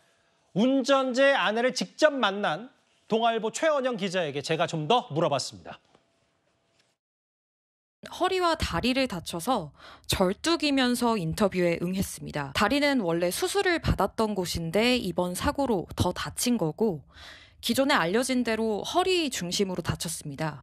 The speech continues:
Speaker 2: 부부싸움 지라시 보셨냐는 제 질문에 병원에 계속 뉴스를 틀어놓고 있어서 봤다고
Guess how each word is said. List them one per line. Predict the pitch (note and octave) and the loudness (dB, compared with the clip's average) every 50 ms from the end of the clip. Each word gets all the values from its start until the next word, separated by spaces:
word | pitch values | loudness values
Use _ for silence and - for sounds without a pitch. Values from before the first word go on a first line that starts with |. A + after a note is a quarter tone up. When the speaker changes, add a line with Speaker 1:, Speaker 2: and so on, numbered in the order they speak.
| _ _ | _ _
Speaker 2:
부부싸움 | - A3+ B3 C#4+ - D#4+ D#4 D4+ C#4+ | 0 2 2 2 2 2 4 4 2
지라시 | C4+ - B3+ A#3+ A#3+ - C4 B3 | 2 2 2 2 2 0 0 -2
보셨냐는 | - F#3+ G3 - D4+ D#4 D4 C#4+ C#4 C4 B3 A#3+ A#3 A3+ | -2 -2 2 2 2 2 2 2 2 2 2 2 2 2
제 | - G3 F#3 | 0 -2 -2
질문에 | - - G#3+ G#3+ A3+ G3+ F3 F#3 G#3+ G#3 F3 D3 - - _ _ _ | 0 0 0 0 0 0 -2 -2 -2 -2 -4 -6 -10 -16 _ _ _
병원에 | - - G3+ G3+ A#3 C#4 D4+ D4 D4 D4 C#4 C4 | -4 -2 0 2 2 2 0 2 0 0 0 -2
계속 | - G#3+ G#3 - A3 F#3+ E3+ | -2 -4 -4 -4 -4 -2 -2
뉴스를 | G3+ G#3 - - - E4 E4+ D#4+ D4+ C#4+ C4+ | -2 -2 -2 0 0 0 2 2 2 0 0
틀어놓고 | C4 - - F4 F4 D#4+ D4 - - G3+ | -2 -2 -2 0 0 0 -2 -2 -2 -2
있어서 | F3 E3+ - F#3+ F#3+ G#3 A#3+ - | -2 -2 -2 -4 -2 -2 -4 -4
봤다고 | - - E3+ E3 - - C4+ B3+ A#3+ - D#3+ C3+ C3 | -2 -4 -4 -4 0 0 0 0 2 -2 -6 -8 -8